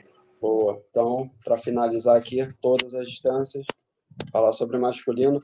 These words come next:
Primeiro colocado, Clevison Fantasma, nove trinta e quatro quarenta. Logo atrás, chegando colado, <laughs> Célio Augusto, nove trinta e quatro quarenta e cinco. Terceiro colocado, Roger, da Rio Grande,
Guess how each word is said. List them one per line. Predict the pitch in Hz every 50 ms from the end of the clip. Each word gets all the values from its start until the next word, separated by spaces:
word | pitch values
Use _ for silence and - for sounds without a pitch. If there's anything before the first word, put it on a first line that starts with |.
| - - - - - _ _
Primeiro | - 127 127 131 139 147 147
colocado, | - 147 135 135 135 - 135 135 135 135 135 - _ _ _ _ _ _ -
Clevison | - 131 139 147 143 139 - 135 135
Fantasma, | - 131 123 120 127 131 143 147 143 143 147 151 151 - - _ _ _ _
nove | - 123 127 139 147 139 135
trinta | 131 131 135 135 135
e | 123
quatro | 123 - 127 131 127 - -
quarenta. | - 131 123 123 131 139 143 143 - 143 143 139 _ - _ _ _ _ _ _ _ - - -
Logo | - 123 131 143 143
atrás, | 135 131 - - 139 143 147 147
chegando | - 127 120 135 131 135 135
colado, | - 143 143 139 127 123 139 143 135 139 135 139 - -
<laughs> | - - - - - 180 170 151 -
Célio | - - 135 135 135 135 135
Augusto, | 127 123 127 135 139 135 - - - - _ _ _ _ -
nove | 120 123 127 143 147 135 127
trinta | - 127 135 131 135
e | 123
quatro | 127 127 131 127 -
quarenta | - 127 120 123 120 120 123
e | 120
cinco. | 120 - 131 135 143 147 151 _ _ _ _ _ _ _ -
Terceiro | 117 110 - - 135 135 131
colocado, | 135 131 127 123 123 131 131 131 123 123 -
Roger, | 123 123 135 143 147 139 143 131
da | 123 123 117
Rio | 117 117 117
Grande, | 120 117 120 123 131 127